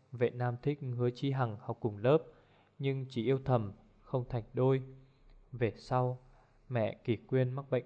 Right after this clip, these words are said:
ung thư vú, khiến Kỳ Quyên sớm phải vác trên vai gánh nặng cuộc sống. Về sau, lên cấp ba, học hành bận rộn, Tiêu Tinh bị bố mẹ ép phải bỏ lớp mỹ thuật, tịch thu cây bút vẽ mà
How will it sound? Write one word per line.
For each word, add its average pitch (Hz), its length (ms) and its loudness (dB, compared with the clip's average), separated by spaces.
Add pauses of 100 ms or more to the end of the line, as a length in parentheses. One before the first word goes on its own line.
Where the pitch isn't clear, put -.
ung 131 140 -6
thư 135 140 2
vú, 131 380 2 (580)
khiến 120 340 0
Kỳ 120 100 -2
Quyên 131 380 0
sớm 123 240 -4
phải 120 180 -4
vác 139 200 0
trên 131 220 -4
vai 131 220 4
gánh 135 180 -2
nặng 139 220 -2
cuộc - 160 -6
sống. 127 300 0 (920)
Về 110 220 2
sau, 131 480 0 (420)
lên 123 200 0
cấp 131 160 2
ba, 127 340 4 (120)
học - 220 -4
hành 104 240 -2 (100)
bận 110 160 0
rộn, 110 280 2 (600)
Tiêu 123 180 2
Tinh 120 340 2
bị - 80 -8
bố 110 160 0
mẹ 127 320 2 (140)
ép 151 240 0
phải 131 80 -4
bỏ 113 200 2
lớp 131 160 2
mỹ 147 200 -2
thuật, 123 180 2 (540)
tịch - 260 -4
thu 123 320 2
cây 127 100 0
bút 139 260 -4
vẽ 131 160 4
mà 131 120 -4